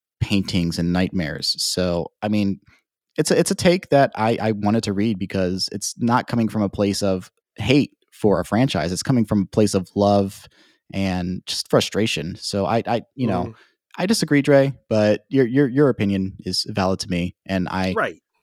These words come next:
Speaker 1: uh, that's why I'm happy to read it on the show.
Speaker 2: Yeah, I'm not mad about it. Like, I understand that. I, look, I could completely understand feeling that way if, if, uh, you were that into the tank control stuff. But, like, I just, to me, like I said, Zero, I realized that the, like,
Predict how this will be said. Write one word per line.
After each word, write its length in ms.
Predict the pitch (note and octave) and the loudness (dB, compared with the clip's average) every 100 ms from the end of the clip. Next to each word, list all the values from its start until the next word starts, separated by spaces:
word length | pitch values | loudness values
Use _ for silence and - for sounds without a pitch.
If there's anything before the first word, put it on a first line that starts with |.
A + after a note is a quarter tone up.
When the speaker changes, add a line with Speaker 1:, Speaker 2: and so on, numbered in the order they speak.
| - | -6
Speaker 1:
uh, 240 | F#2 E2+ - | -4 -2 -2
that's 200 | A2 A2 | 0 2
why 100 | G2 | 2
I'm 80 | |
happy 220 | G2+ - F#2+ | 2 0 0
to 80 | |
read 120 | E2+ E2+ | -2 -4
it 120 | D#2 | -4
on 80 | D#2 | -4
the 80 | |
show. 260 | - - - - - _ _ _ _ _ | -6 -6 -8 -12 -20 _ _ _ _ _
Speaker 2:
Yeah, 180 | G3+ E3 | -4 0
I'm 140 | F3+ | 2
not 180 | E4+ A#3+ | 2 2
mad 220 | C#3 D#3+ | 2 0
about 240 | B2+ G2 A2+ | 0 -6 -6
it. 100 | D3+ | -2
Like, 200 | D#3 C3+ | -2 0
I 180 | E3 B3+ | 0 0
understand 460 | G3 - A#2 G2 | -2 -4 -6 -6
that. 80 | A#2 | -8
I, 100 | F3 D#3+ | -6 -2
look, 180 | D3 | -2
I 140 | A#2 E3 | -2 -8
could 120 | _ | _
completely 420 | C#3 D#3+ E3+ C#3 | -10 -4 -2 -2
understand 520 | B2 A2 - A2+ G#2 - | -4 -6 -8 -8 -8 -10
feeling 280 | A2 G2+ | -10 -10
that 180 | G#2 F#2+ | -14 -14
way 220 | G2 F#2+ | -14 -12
if, 180 | F2+ - | -12 -12
if, 220 | G2+ F#2+ | -14 -12
uh, 200 | F#2+ F#2 - - _ _ - | -14 -12 -14 -20 _ _ -6
you 100 | B2 | -2
were 100 | B2 | -2
that 220 | B2 B2 | -2 -4
into 160 | A#2 A2 | -6 -10
the 80 | |
tank 300 | - A#2 G#2+ | -10 -10 -10
control 320 | G#2+ - G#2 F#2 | -12 -12 -12 -12
stuff. 340 | - E2+ - | -12 -12 -12
But, 120 | G#2+ | -12
like, 160 | G#2+ A2+ | -10 -2
I 100 | C3+ | -2
just, 200 | C3 - | -2 -4
to 60 | D3 | 0
me, 300 | F#3+ F#3 E3+ | 2 4 4
like 260 | D3 C#3+ | 0 -2
I 60 | B2+ | -2
said, 240 | B2 A2 | -4 -8
Zero, 540 | G#2 C3 D3 C#3+ C3+ B2 | -6 -2 0 2 0 -2
I 160 | B2+ | -4
realized 540 | B2 B2 B2 A#2 A#2 - | -2 -2 -4 -4 -8 -10
that 140 | A2+ | -10
the, 180 | A#2 A2 | -8 -8
like, 260 | G#2 G#2 | -10 -12